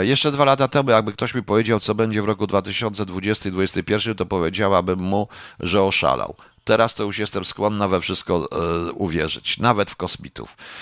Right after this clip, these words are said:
E, pani Izabelo, to prawda, to prawda.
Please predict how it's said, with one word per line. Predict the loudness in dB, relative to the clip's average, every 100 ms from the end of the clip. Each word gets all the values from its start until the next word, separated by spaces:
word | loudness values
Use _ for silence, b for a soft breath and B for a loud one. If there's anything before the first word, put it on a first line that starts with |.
| B B
E, | 2 4
pani | 2 2
Izabelo, | 0 0 2 4 2
to | 2 2
prawda, | 4 2 -2 -12 -16 _ _ -2
to | 4
prawda. | 6 4 2